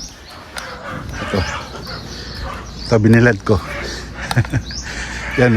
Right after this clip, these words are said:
mga siguro isang araw, dalawang araw lang dito, okay na to.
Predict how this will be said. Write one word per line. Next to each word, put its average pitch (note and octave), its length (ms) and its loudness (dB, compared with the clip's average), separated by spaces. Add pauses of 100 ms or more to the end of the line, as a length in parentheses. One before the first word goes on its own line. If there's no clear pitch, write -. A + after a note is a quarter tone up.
mga B2 240 8
siguro A#2+ 640 8 (400)
isang B2+ 160 4
araw, C3 320 8
dalawang C3 320 10
araw B2+ 160 8
lang B2 160 8
dito, C3 240 8
okay B2+ 160 8
na A2+ 160 8
to. C3 80 -2